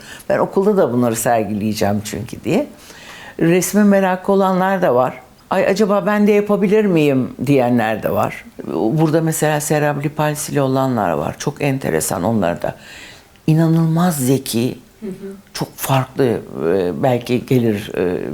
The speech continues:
Speaker 1: bizimle sohbet ederken o da gelebilir. Otizmli var, görme engellimiz var bahsettiğim gibi. Kolları olmayıp ayak parmaklarınla resim yapanlar var.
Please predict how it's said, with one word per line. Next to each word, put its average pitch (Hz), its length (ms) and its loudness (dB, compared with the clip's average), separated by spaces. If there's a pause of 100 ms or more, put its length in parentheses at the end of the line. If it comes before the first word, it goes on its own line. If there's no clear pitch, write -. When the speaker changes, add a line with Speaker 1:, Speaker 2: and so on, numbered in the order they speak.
(120)
Speaker 1:
bizimle 104 840 -4
sohbet 107 420 -4
ederken 98 420 -4
o 92 140 -8
da 87 60 -4
gelebilir. 92 680 -8 (760)
Otizmli 156 640 0
var, 147 320 -4 (760)
görme 147 340 2
engellimiz 135 680 0
var 120 220 0
bahsettiğim 123 800 0
gibi. 90 340 -4 (320)
Kolları 160 400 0
olmayıp 156 400 -4
ayak 147 300 -4
parmaklarınla 131 800 -2 (380)
resim 113 380 0
yapanlar 107 560 0
var. - 240 -4